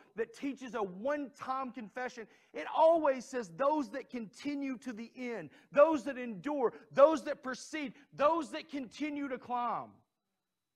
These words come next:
Why would he warn them two different times? I'm reading through the epistles, and I thought, I found it so entertaining, are just so really challenging to me,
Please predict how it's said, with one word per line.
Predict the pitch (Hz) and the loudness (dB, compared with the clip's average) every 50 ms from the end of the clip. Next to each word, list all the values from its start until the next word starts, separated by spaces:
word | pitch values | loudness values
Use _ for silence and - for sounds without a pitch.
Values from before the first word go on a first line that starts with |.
| _ _ _ _ _ _ _ _ _ _ _ _ _ _ _ _ _ _ _ _ | _ _ _ _ _ _ _ _ _ _ _ _ _ _ _ _ _ _ _ _
Why | - 202 254 294 | -4 -2 0 0
would | 320 339 359 294 | 0 -2 -4 -4
he | 285 330 | -4 -4
warn | 302 262 247 262 277 294 294 | -6 -6 -6 -4 -2 -2 -2
them | 269 233 214 175 - | -4 -6 -8 -10 -14
two | - 269 294 | -12 -12 -12
different | 285 311 269 - 277 262 254 | -10 -12 -12 -12 -12 -14 -12
times? | - 233 247 247 247 226 - _ _ _ - - | -10 -10 -8 -8 -8 -10 -12 _ _ _ -12 -6
I'm | - 262 269 | -4 -4 -2
reading | 277 294 285 254 254 | -2 -4 -6 -8 -10
through | 220 277 269 | -10 -10 -10
the | 220 247 226 | -10 -8 -10
epistles, | 202 - 233 254 247 - 226 202 185 _ _ _ _ _ - | -10 -8 -10 -12 -12 -10 -12 -12 -12 _ _ _ _ _ -12
and | 233 254 | -8 -8
I | 262 | -8
thought, | 247 254 277 269 262 - | -4 -2 -2 -2 0 -2
I | 220 | -4
found | - - 285 269 247 | -6 -6 -6 -6 -6
it | 226 208 | -8 -10
so | - - 269 262 262 262 | -10 -6 -4 -4 -4 -4
entertaining, | 254 240 220 - 226 233 233 233 226 208 180 _ _ _ _ _ _ - | -6 -8 -10 -12 -12 -12 -12 -10 -12 -14 -16 _ _ _ _ _ _ -10
are | - 220 226 - 220 220 | -8 -6 -4 -4 -4 -4
just | 175 233 240 - - - | -4 -10 -14 -12 -4 -2
so | 285 269 220 175 - - - _ | -2 -2 -2 -4 -12 -20 -20 _
really | - 214 277 311 285 254 208 | -8 -6 -4 -2 -2 -4 -6
challenging | 165 - - - - 226 226 233 220 202 185 156 151 156 143 135 123 _ _ _ _ _ _ _ _ _ _ _ | -8 -12 -14 -8 -6 -4 -2 -2 -4 -4 -6 -8 -12 -14 -14 -16 -18 _ _ _ _ _ _ _ _ _ _ _
to | - 226 | -8 -6
me, | 220 226 240 247 240 226 202 | -4 -4 -4 -6 -6 -10 -12